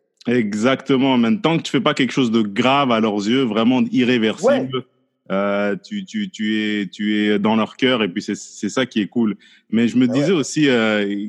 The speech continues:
Speaker 1: qu'est-ce que je voulais te dire ? Euh, oh, man, être, être papa, man, ça brise. Oui, justement, en parlant de, d'optique, euh, professionnelle en, en tant que papa, moi, je m'amuse plus et ça me fait plaisir. Je sais pas si tu me
Speaker 2: Ah.
Speaker 1: comprends.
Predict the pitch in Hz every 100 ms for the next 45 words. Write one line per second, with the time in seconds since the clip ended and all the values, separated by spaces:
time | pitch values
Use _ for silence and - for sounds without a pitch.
0 | - 151 - 107 101 104 95 104 92 -
1 | _ _ _ 98 98 98 92 101 101 92
2 | 101 101 - _ 117 101 - 123 - 110
3 | 101 120 113 107 98 87 107 110 _ -
4 | 151 185 131 95 139 - 160 180 131 123
5 | 160 147 170 165 135 123 117 113 107 -
6 | _ _ _ _ - 107 123 - - 156
7 | - 117 101 - 120 123 - 120 123 139
8 | 123 107 - - - - - 101 117 110
9 | - 107 135 135 123 - _ - 170 120
10 | 117 110 101 - 151 139 95 _ _ _
11 | 117 107 113 127 98 127 127 139 90 -
12 | _ - - 131 180 135 131 135 127 113
13 | 107 104